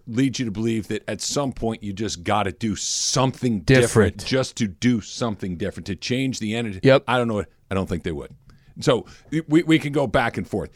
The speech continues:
Speaker 1: I think they're gonna win the series. Let, let me, let
Speaker 2: I
Speaker 1: me,
Speaker 2: do
Speaker 1: let me
Speaker 2: too.
Speaker 1: start right there.
Speaker 2: Yeah, I
Speaker 1: I
Speaker 2: do
Speaker 1: think
Speaker 2: too.
Speaker 1: they are sign-, like,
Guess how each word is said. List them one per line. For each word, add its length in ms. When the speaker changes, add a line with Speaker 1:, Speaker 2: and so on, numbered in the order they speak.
Speaker 1:
I 120
think 180
they're 80
gonna 160
win 100
the 80
series. 340
Let, 140
let 100
me, 140
let 120
Speaker 2:
I 20
Speaker 1:
me, 100
Speaker 2:
do 120
Speaker 1:
let 40
me 40
Speaker 2:
too. 40
Speaker 1:
start 180
right 120
there. 100
Speaker 2:
Yeah, 100
I 40
Speaker 1:
I 20
Speaker 2:
do 80
Speaker 1:
think 240
Speaker 2:
too. 80
Speaker 1:
they 120
are 360
sign-, 600
like, 180